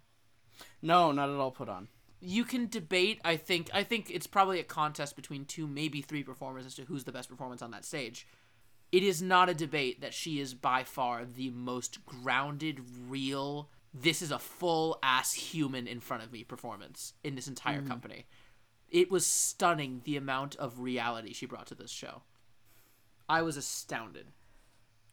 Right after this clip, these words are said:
Speaker 1: Let's talk about everything that she does,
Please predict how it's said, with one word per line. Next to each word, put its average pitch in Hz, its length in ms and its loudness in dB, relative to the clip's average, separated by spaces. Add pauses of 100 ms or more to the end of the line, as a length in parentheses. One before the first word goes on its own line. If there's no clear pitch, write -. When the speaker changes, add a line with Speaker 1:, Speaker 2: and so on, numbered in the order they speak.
(140)
Speaker 1:
Let's 190 400 2
talk 226 260 8
about 160 220 4
everything 143 720 2
that 107 140 -6
she - 180 -4
does, 98 640 -8